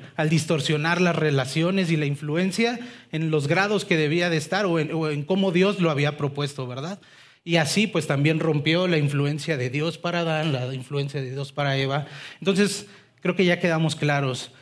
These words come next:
que, que la influencia que está alrededor de nosotros puede llegar a determinar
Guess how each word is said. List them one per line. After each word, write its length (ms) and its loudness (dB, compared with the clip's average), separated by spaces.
que, 280 0
que 100 2
la 140 4
influencia 760 2
que 80 0
está 160 0
alrededor 400 0
de 80 0
nosotros 680 -4
puede 240 4
llegar 360 4
a 60 2
determinar 680 -4